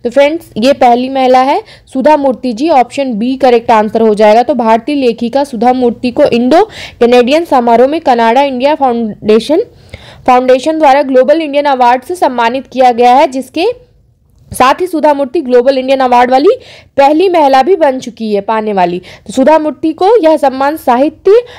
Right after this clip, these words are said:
परोपकार के क्षेत्र में उनके योगदान के लिए दिया गया है। सुधा मूर्ति से पहले उनके पति और Infosys टेक्नोलॉजी के संस्थापक नारायण मूर्ति को भी यह पुरस्कार दो हज़ार चौदह में दिया गया था।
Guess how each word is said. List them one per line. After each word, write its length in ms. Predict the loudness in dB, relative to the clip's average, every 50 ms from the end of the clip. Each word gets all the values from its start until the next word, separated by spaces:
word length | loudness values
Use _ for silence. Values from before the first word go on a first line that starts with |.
| -18 _ 0
परोपकार 560 | 2 2 2 2 0 0 0 2 2 2 0
के 120 | -2 -6 -8
क्षेत्र 360 | -6 -4 -4 -4 -4 -6 -8
में 120 | -8 -8
उनके 240 | -8 -8 -8 -8 -8
योगदान 520 | -4 -2 -2 0 0 0 0 2 0 -2
के 100 | -4 -4
लिए 180 | -4 -2 -2 -4
दिया 260 | -2 0 0 2 2
गया 220 | 2 2 2 2 2
है। 80 | 2
सुधा 300 | 0 -2 -2 -2 -2 0
मूर्ति 360 | -2 -2 -4 -4 -2 0 0 0 0 -2 -10 -20 -20 -12 _ -4
से 60 | -2
पहले 320 | 0 2 0 0 2 0
उनके 280 | -2 -4 -6 -6 -6 -6
पति 500 | -2 -2 -2 -2 0 -2 -2 -2 -2 -4 -2 0
और 200 | 2 2 2 0
Infosys 640 | -2 -6 -8 -4 -2 -2 -2 0 -2 -4 -6 -4 -4
टेक्नोलॉजी 560 | -4 -4 -2 -4 -4 0 0 0 0 -2 -4
के 120 | -6 -4
संस्थापक 600 | -2 -2 -2 -2 -2 -2 0 0 0 0 0 -2 -2
नारायण 420 | 0 0 2 2 2 2 0 0
मूर्ति 280 | -2 -6 -6 -6 -10 -4
को 120 | -4 -2
भी 140 | -2 0 0
यह 120 | 2 0
पुरस्कार 580 | 0 0 0 0 0 0 0 0 2 2 2 0 -2 -8 -20 -20 -4 0
दो 80 | 2 4
हज़ार 220 | 4 4 2 2
चौदह 340 | 2 2 0 2 2 0 -2
में 200 | -2 -4 -6 -6
दिया 220 | -2 0 0 0
गया 260 | 0 0 0 -2 -2
था। 160 | -2 -4 -8